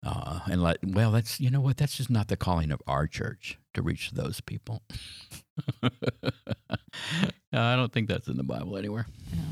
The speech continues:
Speaker 2: What do you think is, uh, the difference between change and transformation? And how, how can we
Speaker 1: Mm.
Speaker 2: move from
Speaker 1: Mm-hmm.
Speaker 2: change to transformation?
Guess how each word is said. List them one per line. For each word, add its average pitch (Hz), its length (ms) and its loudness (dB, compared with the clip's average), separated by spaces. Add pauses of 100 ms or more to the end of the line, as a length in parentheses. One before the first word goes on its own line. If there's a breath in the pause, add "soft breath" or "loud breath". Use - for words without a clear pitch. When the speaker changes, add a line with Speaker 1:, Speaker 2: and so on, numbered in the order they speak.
(1040 loud breath)
Speaker 2:
What 220 200 2
do 330 60 2
you 381 180 4
think 214 340 0
is, 170 340 0 (220)
uh, 151 500 0
the 160 200 0
difference 190 1040 -2
between 156 580 -2
change 190 880 0 (460 soft breath)
and 175 180 2
transformation? 151 1300 -2 (680)
And 165 580 0
how, 165 540 4
how 180 360 2
can 175 300 0
we 151 440 0 (560)
Speaker 1:
Mm. 143 40 -2 (100)
Speaker 2:
move 170 680 4 (220)
from - 260 2
Speaker 1:
Mm-hmm. 95 60 -2
Speaker 2:
change 143 480 -4
to 170 120 -2
transformation? - 1000 -6